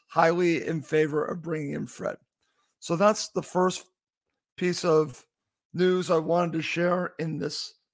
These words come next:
debut episode. Very interesting comments from the Fulham supporters. Now let's go on to one that I've already talked a good amount on Cottage Talk about, and we're gonna talk about it again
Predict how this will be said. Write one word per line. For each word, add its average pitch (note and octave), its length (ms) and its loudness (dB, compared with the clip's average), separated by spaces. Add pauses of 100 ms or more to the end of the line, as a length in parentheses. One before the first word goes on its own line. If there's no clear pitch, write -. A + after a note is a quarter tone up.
(140)
debut D#3+ 460 2
episode. E3 460 -2
Very F3 280 4
interesting E3 520 -6
comments D3+ 520 0
from D#3 220 -6
the D3+ 60 -6
Fulham D#3+ 320 -4
supporters. - 600 -6 (760)
Now A#3 220 10
let's A3+ 280 4
go F3+ 240 4
on F3+ 280 4
to D#3+ 240 -6
one E3+ 220 0
that F3 100 2
I've D#3+ 120 2
already F#3 280 6
talked D#3+ 380 -2 (600)
a - 40 -20
good C4 200 0
amount E3 440 4
on D#3+ 300 0
Cottage D3+ 380 -2
Talk D3 220 -2
about, D3 340 -2
and - 80 -12
we're C#3 80 -10
gonna D3 160 -6
talk D3+ 280 -4
about D#3+ 200 0
it C#3+ 100 -6
again F3+ 340 -6